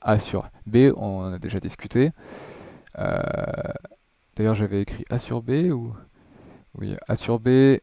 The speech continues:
Là, en fait, il se passait un, il y avait un souci, c'est-à-dire qu'il utilisait, euh, comme un float une valeur qui était un int.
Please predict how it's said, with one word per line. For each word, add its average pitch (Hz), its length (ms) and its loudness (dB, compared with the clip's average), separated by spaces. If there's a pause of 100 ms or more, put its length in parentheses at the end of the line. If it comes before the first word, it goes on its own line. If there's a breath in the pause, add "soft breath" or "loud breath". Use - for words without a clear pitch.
(320)
Là, 117 160 6
en 123 60 4
fait, 127 200 2
il - 40 -18
se - 60 -16
passait 110 240 -2
un, 104 160 0
il 98 60 -4
y 104 60 0
avait 104 80 -2
un 104 60 0
souci, - 340 -10
c'est-à-dire 101 400 -4
qu'il - 160 -12
utilisait, 104 460 -4 (880 loud breath)
euh, 101 220 4
comme 127 200 4
un 117 100 4
float 135 300 0
une 113 80 -6
valeur 110 220 6
qui - 80 -4
était 113 160 0
un 107 120 0
int. - 240 -10